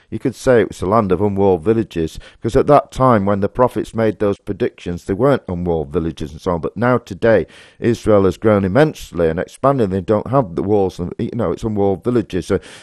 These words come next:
we speak of protection, really. And, uh,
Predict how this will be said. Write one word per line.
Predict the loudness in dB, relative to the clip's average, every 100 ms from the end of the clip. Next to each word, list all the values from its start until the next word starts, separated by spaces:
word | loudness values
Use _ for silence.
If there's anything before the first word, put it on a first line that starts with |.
| -12
we | -6 -2 0
speak | 0 4 4 6
of | 2 2
protection, | -4 0 0 -2 -10 -8 -6
really. | -4 -4 -4 -8 _ _ _ _ -20 -20 _ -2
And, | 2 2 4
uh, | 8 8